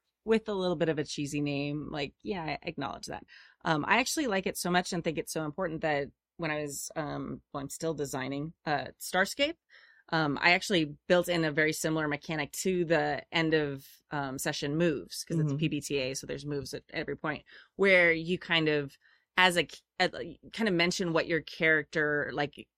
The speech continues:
Speaker 1: their goal is for the next session, and you, that, that plays in mechanically, because as a G M, that's such a valuable thing. It's, it's so important. And I know I'm getting off track a little bit 'cause he had a very specific question we were supposed to answer,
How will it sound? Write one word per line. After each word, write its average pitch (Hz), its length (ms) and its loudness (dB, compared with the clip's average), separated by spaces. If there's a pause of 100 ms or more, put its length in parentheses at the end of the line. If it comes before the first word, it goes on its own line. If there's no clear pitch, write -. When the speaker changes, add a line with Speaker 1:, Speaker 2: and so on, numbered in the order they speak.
(100)
Speaker 1:
their 160 140 2
goal 151 480 2
is 143 400 -6
for 151 140 -6
the 151 80 -2
next - 320 -4
session, 160 540 -2
and 165 120 2
you, 165 220 2
that, 175 160 0 (120)
that - 180 2 (420)
plays 240 260 4
in 180 120 2
mechanically, 170 760 -2 (320)
because 214 340 4 (100)
as 214 280 2
a 220 80 4
G 160 320 0
M, 165 180 4
that's - 220 -6
such - 600 -6 (380)
a 175 120 2
valuable 139 840 -2
thing. - 300 -12 (240)
It's, - 260 -8
it's - 200 -6
so 160 300 2
important. 147 520 -4
And 170 140 0
I 165 40 4
know 165 80 4
I'm 170 60 4
getting 170 240 4
off 147 240 0 (100)
track 147 280 0
a 170 40 -2
little 170 140 2
bit 190 160 2
'cause 160 220 -6 (180)
he 170 140 -2
had 139 80 0
a 143 40 -8
very 143 240 -2
specific - 400 -8
question 143 320 -10
we 180 60 -4
were 180 80 -6
supposed - 240 -8
to 233 60 -6
answer, 233 320 -4